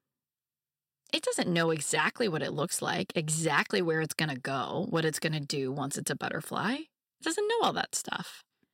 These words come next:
It just knows the next step is get in the cocoon. So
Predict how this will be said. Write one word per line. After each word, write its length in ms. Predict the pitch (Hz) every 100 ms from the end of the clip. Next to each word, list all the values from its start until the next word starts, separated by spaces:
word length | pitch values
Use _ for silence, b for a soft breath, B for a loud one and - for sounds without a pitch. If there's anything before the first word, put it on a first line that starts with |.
| _ _ _ _ _ _ _ _ _ _ _ - -
It 140 | 190
just 220 | - 220
knows 220 | 185 170 165
the 100 | 156
next 280 | 156 185
step 280 | - 160 190
is 120 | 185 170
get 200 | 247 -
in 60 |
the 80 | 190
cocoon. 640 | - - 269 202 147 - - _ _ _ _ _ _ _ _ _ _ _ _ _ _ _ _ _ _ _ b b b -
So 520 | - 185 175 175